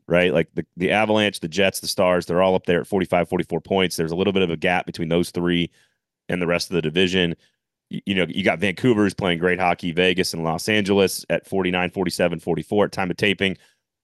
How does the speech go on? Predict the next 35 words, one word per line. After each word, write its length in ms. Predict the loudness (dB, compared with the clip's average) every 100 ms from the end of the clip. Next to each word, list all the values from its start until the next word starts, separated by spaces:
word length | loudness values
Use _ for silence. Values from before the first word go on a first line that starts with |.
| _
Again, 380 | 0 2 2 -2 -2
there's 300 | 0 0 -2
a 40 |
big 300 | 2 0 0
nine-point 500 | -2 -2 -2 -4 -2
separation 400 | -4 0 0 -2
between 240 | -8 -6
those 240 | 0 0 0
three 340 | 0 2 2
and 120 | 0
the 40 | 0
rest 220 | 0 0
of 80 | 0
their 140 | 2
division. 440 | 4 2 2 0 -2 _ _ _ _ _ _ _
Edmonton 380 | 2 2 2 0
is 80 | 0
playing 340 | 0 0 0 -6
better 280 | -2 0 2
hockey, 480 | 0 0 2 0 0 _ _ _ _
seven 320 | -2 0 2
of 60 | 2
their 100 | 2
last 240 | 0 -2
ten, 260 | 0 2 2
and 100 | 0
I 40 |
think 180 | -2 0
Edmonton 380 | 0 0 -4 -4
gets 180 | -6 -2
back 260 | -2 0
into 160 | -4 0
that 200 | -2 -2
top 260 | -4 -4 -4
tier. 400 | -2 0 0